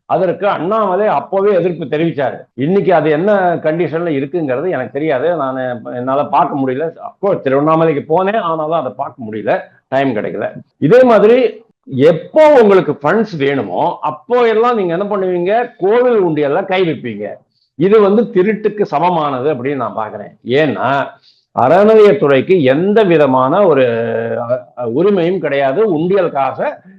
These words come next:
வேறு பணிகளுக்கு செலவு செய்வதற்கு, வேறு காரணங்களுக்காக செலவு செய்வதற்கு.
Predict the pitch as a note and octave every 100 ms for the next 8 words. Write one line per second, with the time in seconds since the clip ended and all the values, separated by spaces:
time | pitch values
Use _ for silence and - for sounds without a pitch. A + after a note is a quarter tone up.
0 | _ _ A2 D3 A3 B3+ C4 G#3+ F#3 G3
1 | G3+ E3 G3+ G3+ C#3+ E3+ D3+ B2 B2+ B2+
2 | G#2+ G2+ - B2 G#2+ C3 F#3+ G#3 G3+ D#3+
3 | D3+ D#3 E3+ C#3+ B2+ A#2 A#2 E3+ - C3+
4 | D3+ A#2 A2+ A2 G#2 G#2 A2